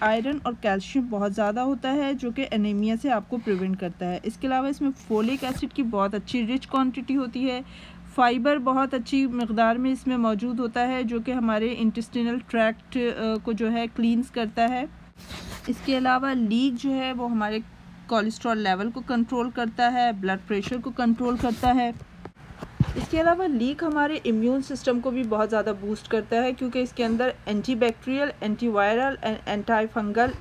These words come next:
एजेंट्स होते हैं जो कि हमारे इम्यून सिस्टम को बूस्ट करते हैं। लीक हार्ट डिजीज़ को क्योर करने में भी हेल्प करता है। So, लीक के बहुत ज़्यादा हेल्थ बेनिफिट्स हैं, हमको इसको अपनी डाइट में यूज़ करना चाहिए। तो चलिए रेसिपी शुरू करते हैं।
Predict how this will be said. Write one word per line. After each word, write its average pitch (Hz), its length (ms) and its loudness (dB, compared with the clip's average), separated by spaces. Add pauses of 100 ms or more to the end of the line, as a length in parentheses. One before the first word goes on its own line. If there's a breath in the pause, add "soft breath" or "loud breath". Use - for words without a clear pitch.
एजेंट्स 214 460 0
होते 247 220 2
हैं 269 200 0 (380 loud breath)
जो 233 160 6
कि 247 80 -2
हमारे 226 320 2
इम्यून 220 380 2
सिस्टम 214 340 -4
को 277 120 -2
बूस्ट 214 380 -2
करते 170 280 2
हैं। 175 140 -2 (840)
लीक 269 360 2
हार्ट 220 380 4
डिजीज़ 240 400 0
को 254 120 0
क्योर 220 300 0
करने 214 280 0
में 226 140 2
भी 233 160 0
हेल्प 190 240 0
करता 220 280 -2
है। 262 100 0
So, 269 260 -4
लीक 254 360 4
के 294 160 0
बहुत 240 300 4
ज़्यादा 226 280 4
हेल्थ 220 240 0
बेनिफिट्स 220 600 0
हैं, 269 120 2
हमको 240 320 0
इसको 233 260 -2
अपनी 226 440 0
डाइट 180 280 0
में 220 160 0
यूज़ 196 200 -8
करना 233 260 0
चाहिए। 254 440 -2 (400 loud breath)
तो 247 60 0
चलिए 247 320 0
रेसिपी 220 360 -2
शुरू 233 220 -4
करते 233 300 -2
हैं। 320 200 2